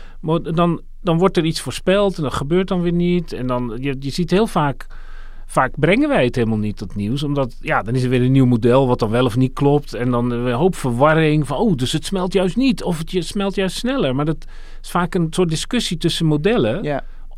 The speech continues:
Speaker 1: die geen van beide heel precies zijn dan.
Speaker 2: Nee,
Speaker 1: En
Speaker 2: en, en dan, en dan, hè, dus die, dan zou, zou je kunnen zeggen, "Oké, die modellen, eh, zijn dan nog niet slim genoeg." Maar dat komt vooral eigenlijk door het gebrek aan metingen. En
Speaker 1: Ja.
Speaker 2: in die zin kan, eh,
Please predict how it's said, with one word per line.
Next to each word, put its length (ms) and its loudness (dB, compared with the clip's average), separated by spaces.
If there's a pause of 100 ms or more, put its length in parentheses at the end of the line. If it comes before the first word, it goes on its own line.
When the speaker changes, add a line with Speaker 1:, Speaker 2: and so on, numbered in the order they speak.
(120)
Speaker 1:
die 420 -2 (100)
geen 340 2
van 160 2
beide 500 2 (160)
heel 260 2
precies 440 -4
zijn 260 -2
dan. 320 -6
Speaker 2:
Nee, 220 0
Speaker 1:
En 80 2
Speaker 2:
en, 160 4
en 140 4
dan, 200 6
en 140 2
dan, 240 2
hè, 160 -2
dus 180 -4
die, 200 -6
dan 320 -2
zou, 300 -6
zou 180 0
je 60 -2
kunnen 180 -2
zeggen, 220 -4
"Oké, 160 -6
die 120 -4
modellen, 640 2
eh, 160 -6
zijn 260 -2
dan 140 -4
nog 200 -4
niet 160 -4
slim 260 -4
genoeg." 320 -6
Maar 100 -6
dat 100 -8
komt 180 -4
vooral 260 -2
eigenlijk 280 -4
door 100 -2
het 100 -8
gebrek 340 -6
aan 120 -2
metingen. 440 -4
En 120 -4
Speaker 1:
Ja. 60 2
Speaker 2:
in 60 2
die 160 2
zin 300 2 (300)
kan, 380 -2
eh, 120 -4